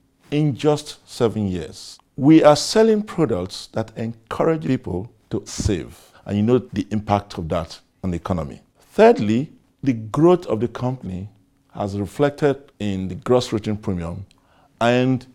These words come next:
in the profit before tax. We have contributed much more than most companies in the market to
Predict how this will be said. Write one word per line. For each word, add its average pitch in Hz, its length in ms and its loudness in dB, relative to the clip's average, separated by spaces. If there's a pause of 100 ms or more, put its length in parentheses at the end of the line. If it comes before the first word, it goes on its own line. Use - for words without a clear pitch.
(140)
in 95 120 -6
the 87 80 -4
profit - 680 -8 (360)
before 85 280 -8
tax. - 340 -16 (380)
We 98 80 0
have 98 160 -2
contributed 107 880 0
much 127 340 0
more 113 160 2
than 95 260 -2
most 113 200 -2
companies 104 380 -4
in 87 40 -12
the 85 60 -8
market 85 540 -10 (580)
to 92 280 -4